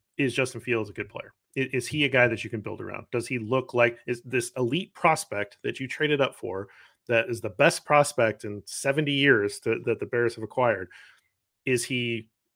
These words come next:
gonna be a guy that, yes, that he, that prospect translates to a real player? This is a guy that we can build around.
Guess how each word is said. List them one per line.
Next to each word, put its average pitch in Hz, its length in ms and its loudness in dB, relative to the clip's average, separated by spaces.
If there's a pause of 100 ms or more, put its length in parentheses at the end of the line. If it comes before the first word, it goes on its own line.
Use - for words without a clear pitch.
(140)
gonna 131 240 2
be 123 140 2
a 117 60 2
guy 113 240 4
that, 104 220 -2 (420)
yes, 127 300 2
that 123 200 2
he, - 240 -10
that 120 200 2 (220)
prospect 127 640 4
translates 113 540 -2
to 110 160 -4
a 98 40 -4
real 104 180 -2
player? 139 480 4 (300)
This 123 160 0
is 120 100 -2
a 123 40 0
guy 120 180 6
that 110 100 -2
we 107 100 -4
can 95 140 -18
build 98 180 -6
around. 98 220 -14